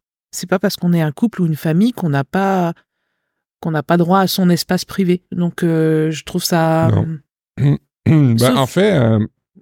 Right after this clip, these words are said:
Speaker 2: c'est, c'est, je, j'avoue que c'est limite. Euh, le truc qui est bien dans le partage familial,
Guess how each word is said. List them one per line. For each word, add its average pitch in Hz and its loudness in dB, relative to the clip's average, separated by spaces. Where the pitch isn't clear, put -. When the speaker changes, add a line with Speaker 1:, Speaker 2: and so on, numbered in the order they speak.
Speaker 2:
c'est, 123 0
c'est, 117 0
je, 107 0
j'avoue 117 0
que - -10
c'est 147 0
limite. 131 2
Euh, 123 0
le 139 2
truc 220 -2
qui - -2
est 151 4
bien 165 2
dans 190 2
le 165 0
partage 143 -2
familial, 127 0